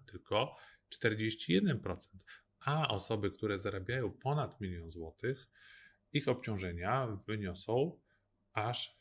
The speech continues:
czterdzieści pięć procent. I tutaj nie uwzględniamy składek na ubezpieczenia społeczne. W przypadku podatku liniowego nie będziemy płacili dziewiętnastu procent, a dwadzieścia osiem procent.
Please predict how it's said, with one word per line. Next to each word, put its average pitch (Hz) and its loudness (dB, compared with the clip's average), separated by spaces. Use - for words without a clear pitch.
czterdzieści 98 -4
pięć 165 2
procent. 92 -6
I 143 -2
tutaj 135 2
nie 170 6
uwzględniamy 151 4
składek 135 2
na 120 -2
ubezpieczenia 110 -4
społeczne. - -6
W - -20
przypadku 123 4
podatku 117 2
liniowego 107 4
nie 113 2
będziemy 127 6
płacili 98 -4
dziewiętnastu 95 -2
procent, - -2
a 120 4
dwadzieścia 104 0
osiem 143 -2
procent. - -8